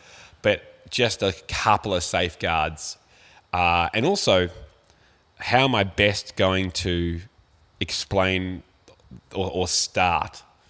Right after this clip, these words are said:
this idea? Because Haim's learning it for the first time, I'm learning for the first time. And if you don't get that right, you spend the first three minutes of the break with the other guy going, just kind of looking at you going, "What the, where,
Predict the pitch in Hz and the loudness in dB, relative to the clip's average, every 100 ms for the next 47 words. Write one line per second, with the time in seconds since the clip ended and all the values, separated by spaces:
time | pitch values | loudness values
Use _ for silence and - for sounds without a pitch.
0 | _ _ _ - 85 - 80 78 73 82 | _ _ _ -12 -8 -4 -2 -4 -6 -8
1 | 123 - _ _ _ - 90 82 - _ | -8 -16 _ _ _ -6 -2 -2 -4 _
2 | _ _ - 98 98 95 95 92 - 85 | _ _ -4 -2 0 -2 -4 -6 -6 -8
3 | 95 85 87 82 85 90 82 80 - 80 | -8 -8 -8 -6 -4 -6 -8 -12 -10 -10
4 | - 80 71 73 - _ - - - - | -10 -12 -12 -14 -20 _ -20 -20 -20 -20
5 | _ _ 90 90 90 82 - _ _ _ | _ _ -2 -2 -2 -6 -12 _ _ _
6 | - 98 120 131 117 95 90 104 92 78 | -8 0 2 2 0 0 4 6 6 2
7 | - - _ _ 107 98 127 120 - 101 | -6 -20 _ _ -8 -4 -2 -2 0 -2
8 | - 98 92 92 80 87 82 87 87 76 | 0 -2 0 -2 -6 -10 -6 -2 0 -2
9 | - - _ _ _ _ _ _ _ - | -10 -20 _ _ _ _ _ _ _ -12
10 | 92 98 90 92 90 87 90 87 92 _ | -4 0 0 -2 -2 -4 -6 -8 -14 _
11 | _ _ _ - - 110 95 92 92 95 | _ _ _ -18 -8 -6 -4 -6 -8 -8
12 | 95 156 - 160 - | -8 -10 -12 -16 -12